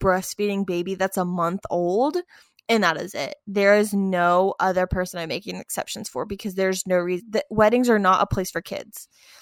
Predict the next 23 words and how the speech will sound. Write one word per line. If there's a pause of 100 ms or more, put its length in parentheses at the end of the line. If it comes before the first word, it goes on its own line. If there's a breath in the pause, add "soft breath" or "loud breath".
Like,
even
if
you
are
getting
married
and
you're,
like,
older
and
you
have
kids,
like,
don't
have
them
at
your
wedding.
Just